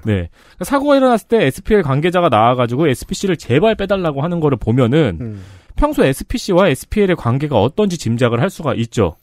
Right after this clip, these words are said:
Speaker 2: 그러니까 저도 뭐 짧았지만 월급 생활자 노릇을 아예 안 해본 거 아니고 이렇게 하는 직원들 저 일변 훌륭하다고 생각해요. 어떤 문제가 생겼을 때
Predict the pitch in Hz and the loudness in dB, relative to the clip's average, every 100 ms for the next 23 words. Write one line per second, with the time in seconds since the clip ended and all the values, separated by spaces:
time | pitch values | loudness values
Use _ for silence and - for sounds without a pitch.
0 | _ - 147 131 143 147 143 156 117 98 | _ -4 0 4 6 4 4 2 2 0
1 | - 107 110 107 101 98 95 101 - - | -8 -6 -2 -2 -4 -6 -8 -12 -16 -10
2 | - 175 226 - 147 123 107 110 143 160 | 0 0 0 -4 -2 -2 0 0 0 -2
3 | 156 143 135 135 123 107 107 107 117 131 | -2 -2 -2 0 0 0 -2 -2 -2 0
4 | 107 113 92 120 120 113 107 78 85 - | 2 2 -2 -4 -6 -6 -6 -6 -10 -10
5 | 76 82 80 71 76 _ _ _ _ _ | -8 -8 -8 -10 -12 _ _ _ _ _
6 | _ - 117 156 196 - 208 185 196 185 | _ -6 0 0 0 -2 0 0 -2 -2
7 | 175 - 113 127 123 120 117 107 110 104 | -6 -6 -4 -2 -2 -2 -2 0 0 -2
8 | 104 98 104 - 135 147 170 170 202 196 | -4 -8 -12 -6 -2 0 0 0 0 0
9 | 147 127 127 131 120 101 87 85 87 82 | 0 0 0 -2 -4 -6 -6 -6 -10 -12
10 | 87 _ _ _ _ _ _ _ _ - | -16 _ _ _ _ _ _ _ _ -10
11 | 123 180 139 123 156 165 165 202 196 - | -4 -2 0 0 2 2 2 0 -4 -2
12 | 117 - 170 101 76 | -4 -2 0 0 -4